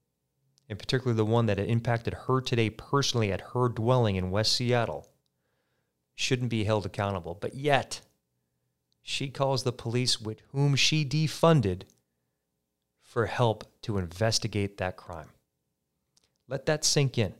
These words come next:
This is who we're being led by. This is who we're being governed by.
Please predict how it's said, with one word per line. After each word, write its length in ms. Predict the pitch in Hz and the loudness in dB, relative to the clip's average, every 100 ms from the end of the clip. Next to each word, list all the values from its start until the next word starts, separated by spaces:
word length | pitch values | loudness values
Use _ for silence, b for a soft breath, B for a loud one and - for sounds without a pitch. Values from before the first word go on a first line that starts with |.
| _ _ _ _ _ _ _ _ _ _ _ _ 120 | _ _ _ _ _ _ _ _ _ _ _ _ -6
This 320 | 117 160 - | -2 0 2
is 160 | 190 | 2
who 160 | - 170 | 0 0
we're 240 | 156 135 | -2 -2
being 320 | 143 117 127 104 92 | -2 0 0 0 0
led 280 | 95 92 | -2 -4
by. 180 | - 78 - - - | -10 -12 -14 -20 -14
This 160 | 127 | -4
is 160 | 175 - | 0 0
who 140 | 175 | 2
we're 220 | 165 151 | 0 0
being 420 | 139 127 127 110 98 | -2 0 0 0 0
governed 400 | 101 101 90 78 | -2 0 -4 -6
by. 180 | 76 | -12